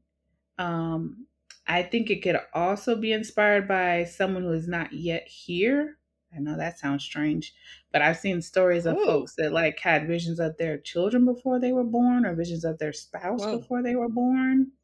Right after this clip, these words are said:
Speaker 1: I mean, before they met them.
Speaker 3: Mm-hmm.
Speaker 1: Um, so
Speaker 3: I
Speaker 1: it
Speaker 3: had
Speaker 1: could
Speaker 3: that.
Speaker 1: be inspired by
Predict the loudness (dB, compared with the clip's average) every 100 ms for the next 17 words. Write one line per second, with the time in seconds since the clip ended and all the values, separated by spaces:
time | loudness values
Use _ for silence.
0 | _ 2 4 4 0 2 2 4 2 0
1 | -2 -2 0 2 0 -4 _ _ _ -10
2 | -10 -4 -2 0 -2 -4 -6 -8 -12 _
3 | 4 4 6 2 2 0 -2 -6 -4 2
4 | 4 6 4 4 6 4 0